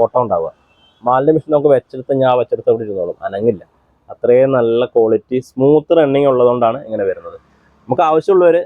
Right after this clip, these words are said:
നമ്മളെ കോൺടാക്ട് ചെയ്യുക. നമുക്ക് കേരളത്തിൽ എവിടെയും, കേരളം എന്നല്ല, ഇന്ത്യയിൽ എവിടെയും നമുക്ക് കൊറിയറായിട്ട് അയച്ചു കൊടുക്കാൻ സൗകര്യമുണ്ട്.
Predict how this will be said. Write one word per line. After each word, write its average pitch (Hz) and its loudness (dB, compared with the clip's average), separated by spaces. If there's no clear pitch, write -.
നമ്മളെ 143 -4
കോൺടാക്ട് 131 -2
ചെയ്യുക. 139 0
നമുക്ക് 127 -8
കേരളത്തിൽ 123 0
എവിടെയും, 123 -2
കേരളം 107 -6
എന്നല്ല, 131 -2
ഇന്ത്യയിൽ 107 -2
എവിടെയും 147 2
നമുക്ക് 135 -4
കൊറിയറായിട്ട് 127 2
അയച്ചു 113 -6
കൊടുക്കാൻ 113 -4
സൗകര്യമുണ്ട്. 104 0